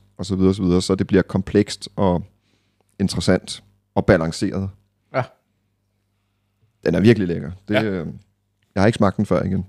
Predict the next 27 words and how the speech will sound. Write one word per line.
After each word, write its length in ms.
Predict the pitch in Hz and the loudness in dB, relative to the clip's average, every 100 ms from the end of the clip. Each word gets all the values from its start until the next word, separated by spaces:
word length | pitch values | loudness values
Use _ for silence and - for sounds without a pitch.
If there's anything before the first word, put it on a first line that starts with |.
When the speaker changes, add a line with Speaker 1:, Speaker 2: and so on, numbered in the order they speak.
| - | -4
Speaker 3:
Jamen, 120 | 139 | 2
jeg 100 | 143 | 4
var 100 | 170 | 6
nemlig 220 | 156 135 120 | 4 2 0
bange 220 | 120 143 | 0 0
for, 160 | - | 2
at 60 | 127 | 2
den 140 | 135 | 0
skulle 220 | 131 - 120 | -10 -6 -2
være 160 | 117 | -2
sådan 160 | 120 123 | -2 -8
lidt 160 | 117 | -6
varm. 220 | 110 95 110 | -4 -6 -6
Det 80 | |
var 100 | 117 | -6
derfor, 280 | 117 117 117 | -4 -4 -4
jeg 80 | 117 | -6
nævnte 260 | 104 107 110 | -6 -8 -10
det 100 | 104 | -12
der 60 | |
lagercake, 540 | 101 95 107 113 98 113 | -12 -12 -12 -14 -16 -12
ikke? 80 | 98 | -8
Speaker 1:
Mm. 40 | |
Speaker 3:
Men 100 | 95 | -8
det 120 | 120 | -8
synes 180 | 127 131 | -14 -8
jeg 100 | 123 | -8